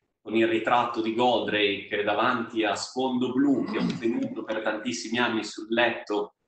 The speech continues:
stile Madonnina da pregare tutte le sere, eh, sono, capisco che sono partito da lì con il mio, eh, trip, eh, e, e, e ossessione per, per i colori, in particolare i colori primari o i loro complementari.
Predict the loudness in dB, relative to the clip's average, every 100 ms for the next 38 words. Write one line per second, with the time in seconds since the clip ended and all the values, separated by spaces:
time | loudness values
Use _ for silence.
0 | _ -16 -12 -6 -2 2 2 2 0 0
1 | 0 0 2 2 2 0 -2 -2 0 0
2 | 0 -6 -4 -4 -2 0 2 0 -2 -8
3 | _ _ -8 -2 -2 -2 0 4 6 6
4 | 4 4 2 0 0 2 2 2 -2 -2
5 | -2 0 0 0 0 2 2 0 -2 -2
6 | -2 -2 0 -2 -4 -10 _ _ -12 -8
7 | -6 0 0 0 -2 0 2 2 0 -2
8 | -2 0 -2 0 -2 -2 -6 -6 -2 4
9 | 4 4 2 0 2 2 2 -2 -2 -2
10 | -2 0 2 4 2 0 -2 -8 -4 0
11 | 0 0 -2 -2 -2 -8 -2 2 2 2
12 | -2 -4 -4 -4 -6 -12 -18 -18 -10 -2
13 | 0 0